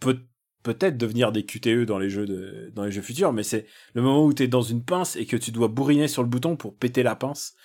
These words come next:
Et je trouvais ça trop puissant qu'il y ait des trucs contextuels par rapport aux endroits où se trouve Robocop. Moi, euh, Robocop était un grand jeu d'arcade de mon enfance. Euh, vraiment, j'ai, j'ai, j'ai adoré. Et,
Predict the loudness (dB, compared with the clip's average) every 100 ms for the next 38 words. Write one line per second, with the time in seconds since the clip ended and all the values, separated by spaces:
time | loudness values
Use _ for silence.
0 | -20 -14 -6 -4 -2 -4 -6 -2 -2 0
1 | -2 -2 -2 -2 -4 -6 -10 -6 -4 -4
2 | -6 0 2 2 -2 -8 -20 _ 4 6
3 | 6 2 2 -2 -2 0 -2 -2 -6 -6
4 | -4 -4 -4 -4 -6 _ -20 -20 _ 0
5 | 4 6 6 4 2 2 0 -2 -4 -4
6 | -8 -6 -4 -4 -2 -2 -2 -6 -8 -8
7 | -8 -8 -10 -14 -16 -14 -16 -16 -18 -20
8 | -16 -8 -8 -6 -8 -12 -12 -12 -10 -2
9 | 0 2 2 4 2 2